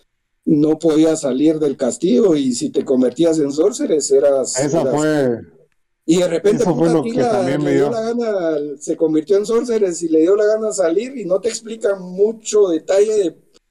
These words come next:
Speaker 1: de por qué, simplemente porque ella quiso cambiar la onda y, y salió, ¿va? Eh,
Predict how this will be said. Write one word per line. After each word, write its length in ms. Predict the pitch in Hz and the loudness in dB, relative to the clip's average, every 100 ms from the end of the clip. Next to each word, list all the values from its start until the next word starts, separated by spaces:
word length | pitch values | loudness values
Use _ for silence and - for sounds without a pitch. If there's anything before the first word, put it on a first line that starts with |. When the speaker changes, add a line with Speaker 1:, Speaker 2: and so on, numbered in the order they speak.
| _ _ | _ _
Speaker 1:
de 240 | - 156 151 | -4 -2 -2
por 240 | 147 139 | -4 -4
qué, 200 | - 202 | 2 0
simplemente 680 | 208 220 185 180 180 233 202 | 2 -4 -2 0 0 0 0
porque 640 | 180 156 - 139 131 127 | 2 -2 2 2 4 4
ella 280 | 156 175 160 | 4 4 0
quiso 280 | - 165 185 | -4 -2 -2
cambiar 360 | - 139 151 160 | 0 0 2 2
la 100 | 156 | 2
onda 240 | 175 202 | 0 2
y, 260 | 156 135 - | 2 0 -2
y 80 | 135 | -6
salió, 440 | - - 139 151 | -4 -2 0 2
¿va? 400 | 208 220 202 311 _ _ _ _ _ _ _ | 2 2 0 -4 _ _ _ _ _ _ _
Eh, 720 | - 131 123 120 113 113 104 | 0 2 4 2 2 0 -2